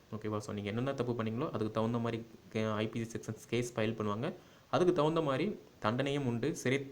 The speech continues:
தண்டனையும் உண்டு, பிளஸ் அபராதமும் உங்களுக்கு உண்டு. ஓகேங்களா? So, இதுதான் வந்து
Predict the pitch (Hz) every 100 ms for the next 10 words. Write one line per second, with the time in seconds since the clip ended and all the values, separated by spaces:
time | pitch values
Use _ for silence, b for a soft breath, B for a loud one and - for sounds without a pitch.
0 | - 123 120 123 123 110 110 185 - 165
1 | 214 - B B B 113 120 170 151 113
2 | 127 - - 110 110 107 139 - 101 95
3 | 92 - - 104 107 104 104 - 123 131
4 | 151 160 120 113 127